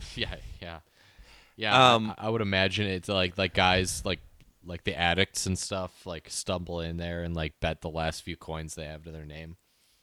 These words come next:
Speaker 2: Do you recall if Billy Bob Thornton has facial hair in this movie?
Speaker 1: Oh, he does.
Speaker 2: Okay.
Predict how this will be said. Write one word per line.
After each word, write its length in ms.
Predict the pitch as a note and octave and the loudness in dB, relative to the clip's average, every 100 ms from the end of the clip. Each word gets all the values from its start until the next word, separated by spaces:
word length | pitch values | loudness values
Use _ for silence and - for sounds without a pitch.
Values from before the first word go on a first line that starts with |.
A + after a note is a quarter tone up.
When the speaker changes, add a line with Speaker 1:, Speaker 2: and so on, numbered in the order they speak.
| _ - - - _ _ _ | _ -20 -20 -20 _ _ _
Speaker 2:
Do 100 | E3 | -6
you 280 | F3 F#3+ A3+ | -2 -2 -2
recall 720 | D4+ D#4+ - B2+ A2+ A2+ D3+ - _ _ _ _ _ - | -4 -8 -2 2 4 4 0 -8 _ _ _ _ _ -8
if 240 | C3+ A2+ - | -2 -2 4
Billy 200 | A#2+ A#2+ | 4 6
Bob 240 | A2 G#2+ | 2 0
Thornton 280 | - G2+ A#2+ | 2 0 0
has 180 | B2+ F#2+ | -4 -6
facial 320 | - F2+ - | -6 -6 -6
hair 160 | C#3 C3+ | -4 -4
in 60 | D3+ | -4
this 160 | D3+ | -6
movie? 280 | D#3+ D#3+ F#3 - _ - - - _ _ - | -4 -4 -6 -12 _ -20 -20 -20 _ _ -8
Speaker 1:
Oh, 60 | G2+ | -4
he 100 | G#2 | -2
does. 440 | G2 F2+ - - _ _ _ _ - | -2 -6 -8 -18 _ _ _ _ -8
Speaker 2:
Okay. 320 | F2+ F2+ | -6 -6